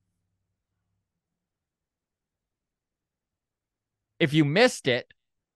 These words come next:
this is what Kevin Gausman had to say about the Toronto Blue Jays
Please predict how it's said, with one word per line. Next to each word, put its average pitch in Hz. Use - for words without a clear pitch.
this 139
is 165
what 185
Kevin 165
Gausman 135
had 127
to 123
say 113
about 113
the 104
Toronto 113
Blue 101
Jays 95